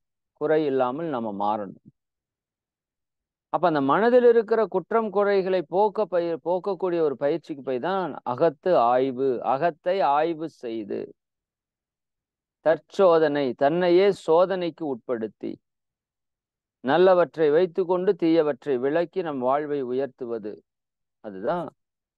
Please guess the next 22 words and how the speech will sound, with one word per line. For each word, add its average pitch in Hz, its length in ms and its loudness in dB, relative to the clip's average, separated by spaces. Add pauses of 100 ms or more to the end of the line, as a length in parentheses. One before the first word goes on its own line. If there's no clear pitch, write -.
தற்சோதனை. - 540 -6 (1400)
அந்த 139 160 2
தற்சோதனையில 180 720 4
ஒரு 175 200 4
தற்சோதனை 190 520 0
நம்ம 156 240 -4
பார்த்துருக்குறோம், 135 600 -2
அது 143 120 -6
எல்லாம் 135 260 -4
தொடர்ந்து 135 480 -4
செஞ்சுட்டு 131 340 -4
இருப்பீங்கன்னு 123 560 -4
நினைக்கிறேன். 110 440 -6 (480)
எண்ணம் 143 520 0
ஆராய்தல், 123 760 0 (1120)
அது 107 200 -8
வந்து 143 220 -2
எல்லா 143 600 2
தற்சோதனைக்கும் 143 880 -8
மூல 151 300 2
தற்சோதனை 123 580 -4
அதுதான். 101 400 -6